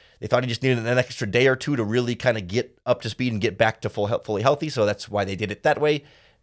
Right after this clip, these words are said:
Really a non-story in, in my opinion, not, not a big deal, although Justin Fields slipped up inadvertently and mentioned, "We don't know what Chase Claypool's injury was." The Bears had said soft tissue. Fields specifically said, uh, Claypool tweaked his knee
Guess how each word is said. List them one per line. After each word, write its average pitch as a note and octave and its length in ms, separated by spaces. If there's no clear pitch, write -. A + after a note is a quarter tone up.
Really A2 240
a G2+ 60
non-story A2+ 800
in, A2+ 120
in A2+ 180
my A2 140
opinion, B2+ 360
not, G#2 220
not G2+ 200
a G2 40
big F2+ 140
deal, A#2 200
although A#2 340
Justin D3 320
Fields - 520
slipped D3+ 360
up C3+ 260
inadvertently C3 500
and A#2+ 140
mentioned, A#2 480
"We D#3 60
don't E3+ 140
know D3 100
what E3+ 160
Chase D#3 200
Claypool's C3+ 300
injury A#2+ 260
was." D3+ 440
The G2+ 80
Bears B2 220
had A2+ 100
said G#2+ 160
soft G#2+ 260
tissue. F3 340
Fields E3 340
specifically C#3 500
said, A#2+ 360
uh, G#2 300
Claypool B2+ 320
tweaked C#3+ 260
his G2+ 140
knee G#2 500